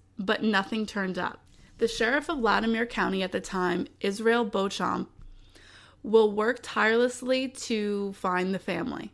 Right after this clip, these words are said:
In a news conference, he stated that there was no signs of foul play. It appeared that the family planned to return to the truck.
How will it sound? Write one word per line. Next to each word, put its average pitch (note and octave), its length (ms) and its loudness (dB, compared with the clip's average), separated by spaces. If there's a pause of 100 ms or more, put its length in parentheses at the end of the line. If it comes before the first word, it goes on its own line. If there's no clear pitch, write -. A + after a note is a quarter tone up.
(360)
In A#3 140 2
a A#3 80 4
news A#3 380 2
conference, G#3+ 600 0
he A3+ 140 -2
stated F#3 600 0
that F#3 180 -2
there F#3+ 160 -2
was F#3+ 160 -6
no G#3 320 2
signs F#3+ 420 0
of F#3 100 -6
foul F3+ 260 -2
play. - 360 -8 (540)
It A#3 100 6
appeared B3+ 380 2
that D4+ 120 -10
the D#4+ 120 -4
family G#3+ 400 0
planned F#3+ 400 -2
to A3 100 -8
return G3 400 -4
to F3 100 -8
the E3+ 140 -8
truck. - 460 -8